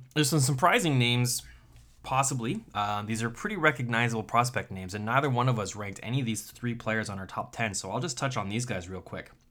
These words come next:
Uh, they're all first-round picks. Jacob Z-, uh, Zaboral and Jeremy Lauzon,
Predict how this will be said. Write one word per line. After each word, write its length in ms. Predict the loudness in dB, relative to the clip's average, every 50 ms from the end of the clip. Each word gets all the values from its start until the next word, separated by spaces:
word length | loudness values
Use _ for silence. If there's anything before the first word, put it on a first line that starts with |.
| _ _ _ _ _ _ _ _ _ _ _ _ -6 -4
Uh, 140 | -2 -2 -2
they're 180 | 0 2 2 4
all 100 | 4 2
first-round 540 | 2 0 0 0 0 0 0 0 0 -2
picks. 400 | -6 -8 -10 -8 -8 -10 -10 -10
Jacob 340 | -8 -2 -2 -2 0 0 -4
Z-, 240 | -6 -8 -10 -12 -10 _
uh, 400 | -6 -6 -4 -6 -6 -8 -10 -10
Zaboral 640 | -10 -10 -8 -8 -6 -2 0 0 2 0 0 -2 -6 -12 _ _ -20 -20 -20 -20 -20 -20 -20 _ _ _ _ -8 -6
and 360 | -4 -4 -2 -4 -4 -6 -6
Jeremy 360 | -4 -2 0 0 0 0 -2
Lauzon, 640 | -4 -2 0 2 2 2 2 0 -6 -10 -14 -18